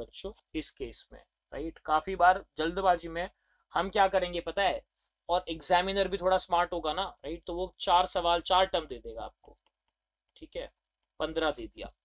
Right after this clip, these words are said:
इस तरीके से, और कुछ बच्चे मैन्युअली काउंट करने जाएंगे क्योंकि सम बहुत बड़ा तो है नहीं,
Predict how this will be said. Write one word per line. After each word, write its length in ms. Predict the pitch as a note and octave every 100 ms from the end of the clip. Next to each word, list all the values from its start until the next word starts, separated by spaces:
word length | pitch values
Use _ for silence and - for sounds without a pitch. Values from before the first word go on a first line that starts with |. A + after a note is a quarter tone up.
| _ -
इस 160 | C#3+
तरीके 320 | D3 B2+ A#2+
से, 180 | - A#2 _ _ _ -
और 120 | F#3+
कुछ 180 | A3 F#3
बच्चे 200 | G3 B3
मैन्युअली 400 | G#3 F#3+ G#3 A3+
काउंट 220 | G3 G3+
करने 220 | G3+ G3 G3+
जाएंगे 280 | F#3+ G#3+ B3
क्योंकि 220 | B3 C4+
सम 240 | - D4
बहुत 220 | G#3 A3+
बड़ा 180 | G#3 F3+
तो 140 | D3+ F3+
है 120 | B3+
नहीं, 160 | C#4